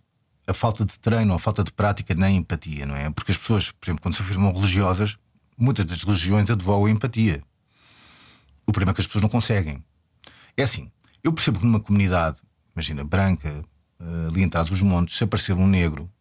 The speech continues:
à meia da noite, eles se assustam porque eles não estão habituados a ver. E depois aquilo já não sabes se é racismo, se é reação à diferença. É porque, é porque as coisas às vezes são muito dúbias, não é? Tipo, imagina, eh, se eu disser assim,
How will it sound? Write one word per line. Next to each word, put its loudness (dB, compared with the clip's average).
à -2
meia 2
da 2
noite, 0
eles 2
se 0
assustam 0
porque -2
eles 2
não 4
estão 0
habituados 2
a 4
ver. 2
E -6
depois 0
aquilo 0
já 0
não 2
sabes -2
se -2
é 2
racismo, 0
se -6
é 4
reação 0
à 2
diferença. 0
É -2
porque, -8
é -4
porque -2
as 0
coisas 0
às 0
vezes 0
são 0
muito 4
dúbias, 2
não 4
é? -2
Tipo, -6
imagina, 2
eh, 2
se 0
eu 4
disser 0
assim, -2